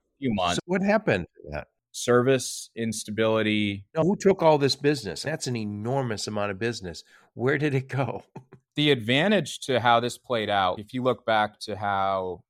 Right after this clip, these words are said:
Speaker 1: C F shut down in the early two thousands and some of the other union carriers, they went out overnight, unexpected, just all of a sudden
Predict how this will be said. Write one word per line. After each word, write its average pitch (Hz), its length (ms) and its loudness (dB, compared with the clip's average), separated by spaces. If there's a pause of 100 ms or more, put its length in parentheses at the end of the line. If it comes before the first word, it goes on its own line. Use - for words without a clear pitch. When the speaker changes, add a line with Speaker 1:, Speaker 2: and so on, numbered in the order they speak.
(160)
Speaker 1:
C 107 400 -8
F 101 280 -2 (280)
shut - 360 -6
down 95 560 -6
in 98 140 -12
the 92 120 -6
early 92 260 -6
two 85 180 -18
thousands 95 720 0
and 87 100 -18
some 107 240 -6
of 101 80 -6
the 92 140 -4
other 98 160 -2
union 95 420 -10
carriers, 87 720 -4 (800)
they 117 200 6
went 101 180 2
out 98 340 2 (540)
overnight, 87 640 -2 (180)
unexpected, 87 880 -4
just - 480 -10
all 92 160 0
of 87 60 -6
a - 20 -14
sudden 87 380 -4